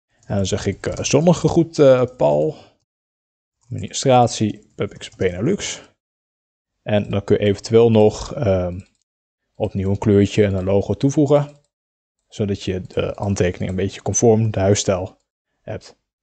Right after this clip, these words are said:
ge-, ingevoegd. En dan zou ik het logo kunnen selecteren dat ik net heb geüpload. En vervolgens weer kunnen, eh, instellen op het formaat medium. En dan hierbij, eh, de instellingen voor de handtekening van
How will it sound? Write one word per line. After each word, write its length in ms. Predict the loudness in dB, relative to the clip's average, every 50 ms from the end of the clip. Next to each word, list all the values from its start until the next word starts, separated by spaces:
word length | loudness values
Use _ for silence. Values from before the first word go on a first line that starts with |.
| _
ge-, 200 | _ -14 -12 -6
ingevoegd. 680 | -2 0 -2 -2 -2 -6 -12 -12 -12 -14 -20 -20 _ _ _ _ _ _ _
En 100 | -16 -14
dan 100 | -12 -10
zou 100 | -10 -10
ik 60 | -10
het 160 | -12 -8 -4
logo 200 | -4 -4 -4 -4
kunnen 220 | -6 -8 -8 -6 -4
selecteren 360 | -2 -2 0 2 2 2 2
dat 80 | 0 -2
ik 80 | -2
net 120 | -4 -4 -4
heb 80 | -6
geüpload. 640 | -12 -6 -4 -2 2 4 4 4 2 0 -6 -12 -20 _ _ _ _ _ _ _ _ _ _ _ _ _ _ _ _
En 260 | -4 -4 -4 -4 -4
vervolgens 580 | -6 -6 -6 -2 2 2 2 2 2 -2 -4 -4
weer 260 | -4 -4 -4 -4 -6 _ _ _
kunnen, 380 | _ -12 -12 -12 -14 -16 -20 _ _ _ _ _ _ _ _
eh, 340 | _ _ -14 -14 -14 -14 -16 -18 -20 _ _ _ _ _ _ _ _ _ _
instellen 360 | -12 -10 -10 -10 -10 -12 -12
op 120 | -10 -8
het 200 | -8 -8 -8 -10
formaat 420 | -10 -8 -6 -6 -6 -6 -10 -8 -4
medium. 500 | -2 0 0 2 2 0 0 -2 -4 -8 _ _ _ _ _ _ _ _ _ _ _ _ _ -14 -8
En 80 | -4 -2
dan 200 | -2 -2 -2 -2
hierbij, 520 | 0 2 2 2 0 -2 -6 -8 -12 _ _ _ _ _ _ _ _ _ _
eh, 420 | -8 -6 -6 -4 -4 -6 -6 -8 -10 -12 -8
de 80 | -2
instellingen 440 | 0 0 0 0 0 -4 -4 -4 -4
voor 120 | -4 -4
de 60 | -4 -2
handtekening 540 | 0 0 2 4 2 2 0 -2 -8 -10
van 180 | -12 -14 -16 -16